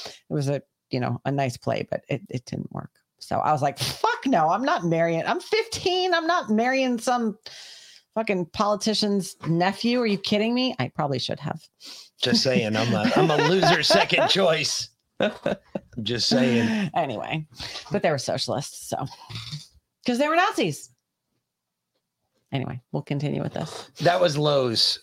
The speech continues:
Speaker 1: Get ready for the
Speaker 2: Leo,
Speaker 1: spin.
Speaker 2: that was Lowe's. That happened here in Savannah, and she got rehired by Lowe's after enough people brought it to their attention that they fired somebody just trying to do the right thing.
Speaker 1: Yeah.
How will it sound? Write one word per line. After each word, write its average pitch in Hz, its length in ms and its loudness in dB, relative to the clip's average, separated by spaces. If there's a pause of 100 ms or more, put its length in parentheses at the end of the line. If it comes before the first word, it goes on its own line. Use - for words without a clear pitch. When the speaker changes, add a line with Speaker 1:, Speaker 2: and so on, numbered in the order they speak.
Speaker 1:
Get 175 160 0
ready 160 160 0
for 156 120 -2
the 170 40 2
Speaker 2:
Leo, 135 360 2
Speaker 1:
spin. 123 100 -2
Speaker 2:
that 156 180 0
was 160 220 0
Lowe's. 151 420 2
That 143 160 0
happened 156 380 0
here 147 160 0
in 131 60 -2
Savannah, 127 680 0
and 120 200 0
she 143 200 2
got 143 300 -2
rehired 131 680 0
by 127 160 0
Lowe's 123 440 2
after 127 360 0
enough 113 260 0
people 123 300 -2
brought 120 300 0
it 110 80 -4
to - 100 -4
their 120 200 2
attention 131 420 2
that 117 140 0
they 117 100 0
fired 131 360 2
somebody 120 360 0
just 110 200 2
trying 120 160 0
to 107 80 -2
do 113 140 0
the 101 100 0
right 101 220 -2
thing. - 300 -6
Speaker 1:
Yeah. 143 160 0